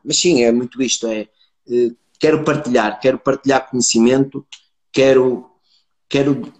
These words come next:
dar o meu melhor, desenvolver a minha equipa, para ficar com uma equipa completamente autónoma e, e, e que seja valorizada, não só na empresa, mas também, e eles sabem que eu sou persistente, eu posso contar que andei cinco anos à procura de um, eh,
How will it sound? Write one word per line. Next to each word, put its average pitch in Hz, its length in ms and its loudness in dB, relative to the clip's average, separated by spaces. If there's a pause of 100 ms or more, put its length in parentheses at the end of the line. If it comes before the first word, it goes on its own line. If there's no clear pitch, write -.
(100)
dar 147 340 0
o 143 80 4
meu 147 140 4
melhor, 135 480 2
desenvolver 143 500 2
a 139 60 4
minha 135 180 4
equipa, 127 380 -6
para 117 300 -6
ficar 120 260 -2
com - 120 -10
uma 135 120 4
equipa 135 420 0
completamente 143 1000 2
autónoma 123 760 0 (420)
e, 120 760 -2
e, - 40 -4
e - 40 -8
que - 100 -8
seja 131 340 2
valorizada, 120 840 0 (300)
não 131 140 0
só 131 200 2
na 127 100 -2
empresa, 120 680 0 (340)
mas 117 260 0
também, 123 680 2
e 139 80 0
eles 143 140 2
sabem 143 220 2
que 139 80 -8
eu 139 40 -6
sou 135 120 -2
persistente, 127 520 -2 (140)
eu 104 240 -10
posso - 240 -8
contar 127 380 2
que 127 100 -6
andei 127 160 -4
cinco 120 320 -2
anos 120 180 0
à 123 80 2
procura 123 460 2
de 117 80 2
um, 117 200 4
eh, 110 220 2